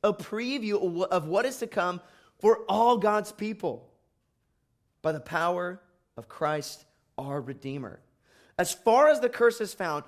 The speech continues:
whatever part of creation has been touched by sin, has been touched by the curse, affected, whether it be our lives, whether it be our relationships, whether it be our health, whatever it might be, each and every one of those things,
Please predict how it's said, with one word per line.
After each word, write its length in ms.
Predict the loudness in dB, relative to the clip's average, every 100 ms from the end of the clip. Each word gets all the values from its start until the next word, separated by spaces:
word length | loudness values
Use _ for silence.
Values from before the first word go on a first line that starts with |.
| _
whatever 380 | 0 2 2 0
part 240 | 0 2
of 100 | 0
creation 500 | -4 0 0 0 -6
has 180 | -6 -6
been 220 | -8 -10
touched 500 | -2 0 0 -4 -2
by 380 | 0 2 2 -2 -6 _ _
sin, 600 | -10 -2 0 0 -4 -10 _ _
has 120 | -6
been 160 | -6 -8
touched 460 | 0 0 0 -6
by 140 | -2 0
the 100 | 0
curse, 340 | -2 -4 -4 -12 _ _
affected, 540 | -6 -2 -4 -4 -4
whether 220 | -2 0 0
it 80 |
be 120 | 0 0
our 160 | 0
lives, 400 | 2 2 2 0
whether 140 | -4 -6
it 60 |
be 100 | -4
our 120 | -4
relationships, 760 | -4 -2 -4 -4 -8 -6 -6 -6 _ _
whether 260 | -4 0 0
it 100 | 0
be 160 | -4
our 220 | 0 2 2
health, 320 | 0 0 -4 -20 _
whatever 360 | -4 0 0 2
it 240 | 0 2
might 260 | 0 -4 -4
be, 320 | -6 -4 -10 -18 _ _ _ _ _ _ _ -4
each 440 | -2 -2 -4 -16 _
and 120 | -12 0
every 300 | 0 2 0
one 260 | 0 0 0
of 120 | 2
those 260 | 0 0 -6
things, 640 | -10 -10 -14 -16 -20 -20